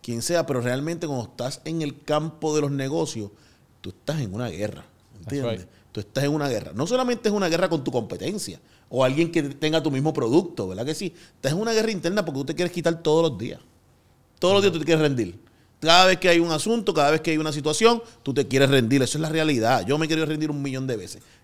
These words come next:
Speaker 1: ¿Qué pasa? Pues llegó un día, una vez, un momento dado, que, que, que yo dije, "¿Hasta dónde yo estoy dispuesto a llegar con mi pasión y mi sueño? ¿Hasta dónde yo estoy dispuesto?".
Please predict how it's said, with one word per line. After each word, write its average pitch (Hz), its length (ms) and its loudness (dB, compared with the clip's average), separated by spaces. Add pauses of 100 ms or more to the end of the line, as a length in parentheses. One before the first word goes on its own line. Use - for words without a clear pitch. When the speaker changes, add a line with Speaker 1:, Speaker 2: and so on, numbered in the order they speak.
Speaker 1:
¿Qué 143 120 2
pasa? - 280 -4 (1300)
Pues 147 160 2
llegó 147 180 2
un 185 120 2
día, 214 260 8
una 151 180 2
vez, 175 120 6
un 175 60 4
momento 180 300 2
dado, 190 460 8
que, 127 420 -2
que, 107 800 -2 (140)
que 127 140 -8
yo 139 120 -2
dije, 156 380 0 (480)
"¿Hasta 156 480 -2
dónde 190 520 -2 (140)
yo 135 180 0
estoy 180 300 -4
dispuesto 165 1120 -6 (920)
a 139 160 2
llegar 131 680 2 (380)
con 127 280 -2
mi 127 140 0
pasión 180 560 -2
y 156 100 2
mi 117 140 -2
sueño? 113 540 2 (920)
¿Hasta 143 220 -6
dónde 214 160 -4
yo 220 40 0
estoy 208 180 -4
dispuesto?". 131 500 -8